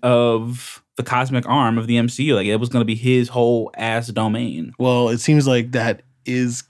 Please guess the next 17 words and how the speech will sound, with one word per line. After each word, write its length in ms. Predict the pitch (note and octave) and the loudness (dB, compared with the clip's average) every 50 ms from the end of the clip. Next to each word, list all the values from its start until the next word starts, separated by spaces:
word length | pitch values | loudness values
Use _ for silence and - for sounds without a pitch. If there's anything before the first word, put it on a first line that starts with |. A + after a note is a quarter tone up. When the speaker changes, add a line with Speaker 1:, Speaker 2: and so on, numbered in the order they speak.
| _ _ _ - | _ _ _ -2
Speaker 2:
gonna 140 | C#3 C#3 C3+ | 0 2 2
be 120 | C#3 D3 | 2 2
what 100 | D3+ D3 | 2 2
they 80 | D#3+ D#3+ | 2 2
do 140 | F3 F#3 | 2 2
now, 320 | G#3+ C4 C#4+ C4 A#3+ A#3 - _ _ _ _ _ | 4 4 2 2 2 0 -2 _ _ _ _ _
'cause 140 | - C#3+ C#3+ | -4 -2 0
they 80 | D3+ E3 | 0 2
brought 160 | D#3+ F#3+ G#3 | 2 2 4
him 80 | A#3 C4 | 4 4
back. 320 | E4 F#4 F#4 F#4 - - - | 2 2 0 -2 -6 -12 -20
Speaker 1:
They 80 | - - | -14 -8
brought 160 | B2+ C#3 E3 | -4 -4 -2
him 80 | F#3 F#3+ | 0 0
back. 340 | G#3+ G3 F#3 - - - _ _ - - _ _ _ _ _ _ _ _ _ _ _ _ _ _ - | 2 2 2 0 -2 -6 _ _ -20 -20 _ _ _ _ _ _ _ _ _ _ _ _ _ _ -4
That's 160 | C#3+ F#3 - | -4 -4 -4
cool. 440 | - - C#3+ B2 A2+ G#2+ A2 B2+ B2 | -4 -4 -2 0 0 0 -2 -4 -6